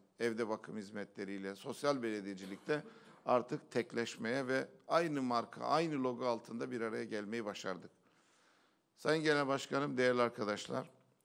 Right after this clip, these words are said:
ne zaman Cumhuriyet Halk Partisi seçimlerden başarılı çıksa, ülkeye gelen turist sayısında bir artış,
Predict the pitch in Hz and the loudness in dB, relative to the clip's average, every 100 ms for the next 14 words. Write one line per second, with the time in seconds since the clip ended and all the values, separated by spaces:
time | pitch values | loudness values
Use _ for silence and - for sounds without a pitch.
0 | _ _ _ _ _ - 180 180 160 143 | _ _ _ _ _ 0 4 4 4 4
1 | 135 135 135 139 143 131 117 104 113 117 | 4 4 4 6 4 6 4 4 -2 -4
2 | 110 117 113 110 110 107 113 - 117 117 | -2 -2 0 0 0 0 0 0 -2 -2
3 | - - - 151 135 113 127 123 113 113 | -6 -8 -4 -2 -4 -2 -2 0 0 -2
4 | 110 135 131 - 107 101 - 104 98 95 | -4 -6 -6 -4 -4 -4 -6 -6 -4 -4
5 | 107 113 127 131 165 - | -4 2 2 0 -8 -10